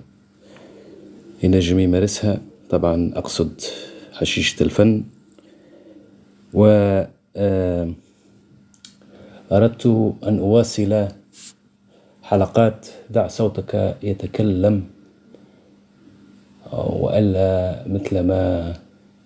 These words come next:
أسميتها ب Your Voice. خلي صوتك يتكلم، عبر على ذاتك،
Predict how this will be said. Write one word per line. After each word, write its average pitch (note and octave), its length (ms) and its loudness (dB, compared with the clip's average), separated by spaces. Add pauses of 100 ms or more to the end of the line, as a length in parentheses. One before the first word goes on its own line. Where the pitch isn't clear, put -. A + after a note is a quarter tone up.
(280)
أسميتها G#2+ 840 0 (1000)
ب G#2 340 2 (580)
Your G#2 140 2
Voice. F#2+ 600 -2 (1800)
خلي G#2+ 240 2
صوتك - 360 -2
يتكلم، A2+ 480 0 (920)
عبر G2 340 0
على F#2+ 180 0
ذاتك، - 580 -4